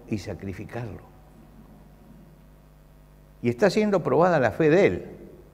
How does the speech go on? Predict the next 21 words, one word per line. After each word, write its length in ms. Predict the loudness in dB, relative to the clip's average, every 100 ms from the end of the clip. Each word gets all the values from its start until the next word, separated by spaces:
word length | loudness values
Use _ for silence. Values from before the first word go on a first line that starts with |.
| -20 -20 -20 -20 -20 -20 -20 -20 -20 -2
Él 180 | -2 0
tiene 640 | 2 4 4 2 -2 -4
en 80 | -4
su 160 | -4
mano 240 | -2 0 0
el 80 | -2
cuchillo, 540 | -6 -4 -4 0 2
el 80 | 2
fuego, 480 | 0 0 2 4 4
ata 260 | 2 0
al 100 | 0
hijo 480 | 0 -2 0 0 0
al 160 | -2 0
altar 680 | -2 0 0 0 0 -10 -18 -20 -20 -20 -12
y 100 | -4
ya 140 | 4 6
levanta 360 | 6 6 6
el 100 | 2
cuchillo 380 | 2 -2 2 4
para 200 | 4 4
matarlo. 640 | 2 4 4 4 0 -2